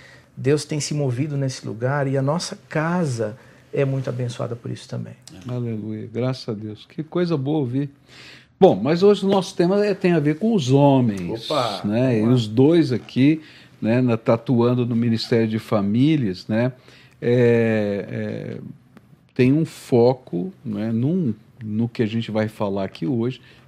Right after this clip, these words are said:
Speaker 2: que é o trabalho feito com homens, tá? E aí a pergunta eu vou jogar no ar, vou,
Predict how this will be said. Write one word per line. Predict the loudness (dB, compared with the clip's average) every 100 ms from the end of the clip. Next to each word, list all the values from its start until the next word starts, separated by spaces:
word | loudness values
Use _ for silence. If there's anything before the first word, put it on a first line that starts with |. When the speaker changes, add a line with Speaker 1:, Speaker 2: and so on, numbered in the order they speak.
| -10
Speaker 2:
que | -4
é |
o | -4
trabalho | -2 -2 -2 -2
feito | -4 -6 -6
com | -8 -4
homens, | -4 -4 -6 -10 -16 -20 -12
tá? | -10 -10 -16 -20 -20 -20 _
E | -2
aí | 0 0
a |
pergunta | 2 2 2 0 0
eu |
vou | 2
jogar | 4 4 2
no | 2 0
ar, | 0 0
vou, | -4